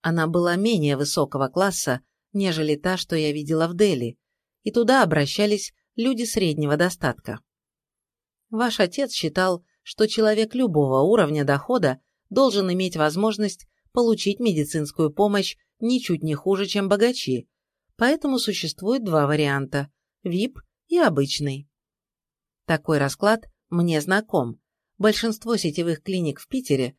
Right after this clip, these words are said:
работают по тому же принципу. В известной сети "Меди" существует три класса. Последний – для самых низкооплачиваемых слоев населения.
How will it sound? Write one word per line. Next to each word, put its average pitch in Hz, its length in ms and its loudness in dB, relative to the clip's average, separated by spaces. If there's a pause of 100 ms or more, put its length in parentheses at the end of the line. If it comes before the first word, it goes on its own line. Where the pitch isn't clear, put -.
(220)
работают 220 580 2
по 160 80 -4
тому 160 280 0
же 180 120 -4
принципу. 170 680 -6 (640)
В 175 140 0
известной 160 480 0
сети 143 500 -2 (180)
"Меди" 190 540 0 (220)
существует 247 760 -4
три 269 180 -2
класса. - 600 -2 (380)
Последний – 160 760 0 (240)
для 196 220 2
самых 233 380 0
низкооплачиваемых 156 1120 0
слоев 151 400 0
населения. 151 720 -2